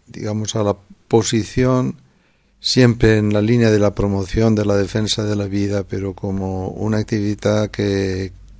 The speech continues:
que, que nace, digamos, de un conocimiento personal íntimo. Esto, en el fondo, significa la conciencia. Es decir, que uno personalmente se asuma toda la responsabilidad para hacer lo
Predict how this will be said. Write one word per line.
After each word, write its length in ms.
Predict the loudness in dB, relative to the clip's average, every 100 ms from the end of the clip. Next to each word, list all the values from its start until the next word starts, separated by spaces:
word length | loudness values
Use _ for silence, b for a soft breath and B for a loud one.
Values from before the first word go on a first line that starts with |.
| -20 -12
que, 300 | -6 -4 -4 2
que 140 | 4
nace, 640 | 6 4 2 0 0 -2 -10 -20 -20 -20 -20 -20 B B B B
digamos, 360 | 0 4 4 6
de 80 | 6
un 100 | 6
conocimiento 720 | 6 4 2 2 2 2 0
personal 800 | -2 -4 -4 -4 -4 -6 -8 -10 -16 -14
íntimo. 560 | -4 -2 -2 -4 -10 -10
Esto, 340 | -10 -8 -6
en 80 | -6
el 80 | -8
fondo, 640 | -6 -4 -4 -4 -4 -8 -12 -4
significa 600 | -2 0 -2 -4 -6 -8
la 100 | -8
conciencia. 720 | -8 -8 -8 -8 -10 -16 -20 -18
Es 120 | -14
decir, 280 | -8 -6 -6
que 120 | -4
uno 160 | -2 0
personalmente 880 | 0 0 0 0 0 -2 -4 -6 -8 B B B B _
se 120 | -4
asuma 320 | 0 2 2
toda 240 | 2 0 0
la 140 | -2
responsabilidad 1040 | -4 -8 -8 -6 -4 -4 -4 0 0 -2 b b b b b
para 200 | -2 0
hacer 360 | 2 4 4 4 -2 -10
lo 320 | -8 -8